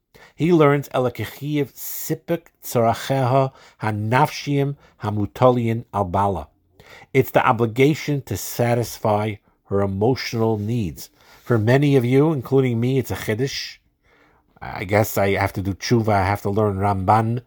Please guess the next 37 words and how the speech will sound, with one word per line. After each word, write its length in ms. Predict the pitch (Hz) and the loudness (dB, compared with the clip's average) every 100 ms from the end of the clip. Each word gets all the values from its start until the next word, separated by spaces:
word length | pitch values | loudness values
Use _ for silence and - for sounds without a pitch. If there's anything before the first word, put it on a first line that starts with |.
| _ | _
with 140 | 113 - | -10 -4
Chumash 500 | 120 113 113 - - | -2 -2 -6 -12 -12
with 200 | 101 - | -12 -6
more 420 | 107 107 110 104 _ _ _ _ _ | -2 0 0 -2 _ _ _ _ _
alacrity 720 | 101 107 110 127 123 127 135 | 0 2 2 2 2 0 -2
and 220 | 101 90 | -4 -6
more 280 | 95 101 101 | -2 0 0
bekvias. 720 | 101 - - 120 147 - - _ _ _ _ _ _ _ _ _ _ | -2 -8 -2 0 0 -4 -14 _ _ _ _ _ _ _ _ _ _
But 260 | 104 120 - | 2 4 2
She'era 440 | - 120 131 147 | -2 2 2 2
Ksusa 420 | - - 131 135 | 0 -4 0 0
Vainasa 560 | 113 113 117 127 - 131 | 0 0 2 0 0 -2
that 180 | 120 98 | -2 -2
we 300 | 98 95 - _ _ 104 | -8 -8 -14 _ _ -16
generally 480 | 85 117 127 131 127 | -2 0 2 0 2
know 140 | 117 | 2
Rashi's 440 | 101 92 87 117 - | 2 0 -4 -12 -12
Pshat. 400 | - 135 147 - _ _ _ _ _ _ | -6 -2 -2 -4 _ _ _ _ _ _
She'era 360 | - - 104 104 | -6 -2 0 0
means 220 | 101 85 | -4 -6
the 100 | 90 | -10
food 340 | - 107 113 | -6 -2 0
that 80 | 120 | 0
you 60 | 117 | -2
have 100 | 117 | -4
to 80 | 123 | -4
provide 420 | 120 117 123 127 | -4 0 2 2
her. 140 | 147 | 0
Yes, 360 | 113 107 107 - | -2 -4 -4 -4
you 40 | |
have 100 | 110 | -6
to 80 | - | -6
provide 340 | 113 117 113 123 | -6 -2 0 0
her 60 | |
food. 340 | 120 127 147 156 - - - | -2 -4 -4 -6 -18 -20 0
But 160 | 117 | 0
the 120 | 113 | 0